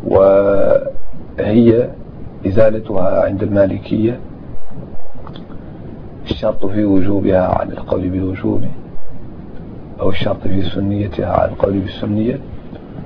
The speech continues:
هو الذكر والقدرة. والدليل على أن الذكر والقدرة مشترطان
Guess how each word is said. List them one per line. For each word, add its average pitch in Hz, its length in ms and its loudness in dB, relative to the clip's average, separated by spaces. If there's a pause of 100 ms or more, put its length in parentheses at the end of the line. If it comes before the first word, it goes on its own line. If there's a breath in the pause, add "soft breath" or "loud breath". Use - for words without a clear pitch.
(140)
هو 107 300 4
الذكر 113 400 2
والقدرة. - 440 -4 (960)
والدليل 110 540 2
على 101 340 0
أن 101 140 -6
الذكر 107 320 -2
والقدرة 104 380 -4
مشترطان 101 640 -6